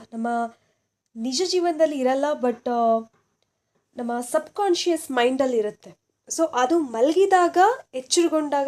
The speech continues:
ನಮ್ಗೆ ಕಾಣೋಂತಹದ್ದು ಸತ್ಯವಾಗಿನೇ ಆಗಿರುತ್ತೆ, but ಅದು ಸತ್ಯ ಆಗಿರಲ್ಲ. So ಎಲ್ರಿಗೂ ತುಂಬ ಅನುಭವ ಆಗಿದೆ ಅಂತ ಅನ್ಕೊಂಡಿದ್ದೀನಿ. ಹಾಗೆ ಕೆಲವೊಬ್ರಿಗೆ ಏನಾಗುತ್ತೆ ಅಪ್ಪ ಅಂತಂದ್ರೆ ಮಲಗಿರ್ತಾರೆ,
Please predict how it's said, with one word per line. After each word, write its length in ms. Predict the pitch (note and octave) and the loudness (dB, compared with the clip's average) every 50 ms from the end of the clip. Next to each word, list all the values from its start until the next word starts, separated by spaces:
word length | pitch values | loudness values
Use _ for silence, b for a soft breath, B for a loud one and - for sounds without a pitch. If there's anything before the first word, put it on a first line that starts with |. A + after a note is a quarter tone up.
| D4+ D4+ | -2 -4
ನಮ್ಗೆ 400 | C#4+ B3+ C4 B3+ - C#4+ D#4 E4+ A4 _ _ _ _ _ _ | -4 -6 -8 -8 -8 -6 -6 -6 -8 _ _ _ _ _ _
ಕಾಣೋಂತಹದ್ದು 1000 | - C4+ C4 C4+ C#4 C#4+ C#4+ C#4+ C#4 C4+ - C#4+ C#4 C4+ A3+ A3 D#4 F#4 G#4 G4+ _ _ _ _ _ _ _ | -10 -6 -2 -2 0 0 -2 -2 -4 -6 -10 -8 -8 -8 -6 -4 -4 -4 -4 -6 _ _ _ _ _ _ _
ಸತ್ಯವಾಗಿನೇ 840 | - - D4 C#4+ C#4+ _ - F#4+ F#4+ F#4 F4+ E4+ E4+ D#4 D#4+ D#4+ E4+ | -6 -6 -6 -6 -6 _ -2 0 2 4 4 4 2 0 -2 -2 -2
ಆಗಿರುತ್ತೆ, 600 | F#4 F4 D4+ C4 B3+ B3 B3 A#3+ A#3+ A#3+ - C4+ | 0 0 0 0 0 0 0 0 0 0 -2 -4
but 320 | C4+ B3+ A3 A#3+ A#3 A#3 A#3+ | -4 -4 -4 -4 -6 -4 -4
ಅದು 140 | A#3+ A3+ B3 | -4 -4 -6
ಸತ್ಯ 340 | A#3+ - A#3+ A#3+ - B3+ | -6 -8 -10 -6 -4 -4
ಆಗಿರಲ್ಲ. 460 | B3 A#3 A3+ A3+ A#3 A#3 A3+ A3+ A3+ A3+ B3+ C#4+ - _ _ _ b b b b b b | -4 -4 -4 -4 -4 -4 -4 -4 -4 -6 -8 -10 -14 _ _ _ b b b b b b
So 60 | - D4 | 0 2
ಎಲ್ರಿಗೂ 320 | C4 B3 B3+ B3 D4+ D#4+ | 2 2 2 0 -6 -6
ತುಂಬ 180 | - D4+ C4+ C#4 | -6 -2 0 0
ಅನುಭವ 340 | B3+ A#3+ A#3 A#3+ A#3 B3+ C4 | 2 4 4 4 4 4 4
ಆಗಿದೆ 320 | C4+ B3+ B3 A#3 B3 B3 B3 | 4 4 2 2 2 2 2
ಅಂತ 240 | A#3+ A#3 A#3 A#3 | 2 0 -2 -4
ಅನ್ಕೊಂಡಿದ್ದೀನಿ. 760 | A#3+ A3+ A3+ A3+ A3+ - B3 A#3+ A#3+ A3+ A#3 A#3 A#3+ D4 E4+ b b b b b b | -4 -4 -4 -4 -2 -4 -2 -2 -2 -4 -6 -6 -8 -8 -12 b b b b b b
ಹಾಗೆ 280 | - G4+ G#4+ G#4+ A4 | -2 0 2 2 2
ಕೆಲವೊಬ್ರಿಗೆ 480 | G#4+ G#4+ F4+ F4+ G4 F#4+ G4+ G4 F4 F4 | 2 4 2 2 4 4 2 2 2 4
ಏನಾಗುತ್ತೆ 440 | F4+ F4+ F4 E4+ D#4+ D#4+ - E4 D#4+ | 4 4 2 2 0 -4 -4 -4 -4
ಅಪ್ಪ 200 | D#4 D#4 - D4+ | -4 -4 -4 -4
ಅಂತಂದ್ರೆ 800 | D4 C#4+ C#4+ C#4 C#4+ D4 D#4 D#4+ D4 C4+ C4 C4+ D4+ D4+ C4+ | -2 -2 -4 -4 -6 -6 -6 -4 -2 0 0 0 0 -2 -2
ಮಲಗಿರ್ತಾರೆ, 800 | A#3 A3 A3 A3+ A#3+ D4 F4+ F#4+ G#4+ G#4+ G#4 G#4 - B3 A#3 B3+ | -4 -6 -4 -2 0 0 2 6 6 6 4 4 -2 -4 -4 -4